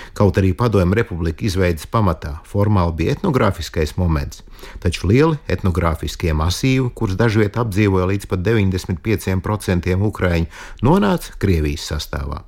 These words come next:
Es te pat nerunāju par Kubaņu, kur ukraiņu apdzīvotā teritorija nerobežojās ar padomju Ukrainu.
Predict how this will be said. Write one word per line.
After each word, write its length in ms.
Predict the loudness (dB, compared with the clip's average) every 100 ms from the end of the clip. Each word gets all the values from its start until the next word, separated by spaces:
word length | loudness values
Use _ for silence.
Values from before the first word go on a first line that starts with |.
| -18 -10 -2
Es 180 | 0
te 80 | 0
pat 160 | -2 0
nerunāju 420 | 2 2 2 0
par 140 | -2 -2
Kubaņu, 520 | 0 2 0 -4 -6
kur 180 | -4 -2
ukraiņu 360 | 0 0 2 0
apdzīvotā 580 | 0 0 0 -2 -2 -4
teritorija 680 | 0 0 2 2 2 0 -4 -4
nerobežojās 840 | -4 -2 -2 0 -2 0 0 -2 -4
ar 100 | -2
padomju 480 | -2 0 0 0 -4
Ukrainu. 440 | -2 -2 -2 -4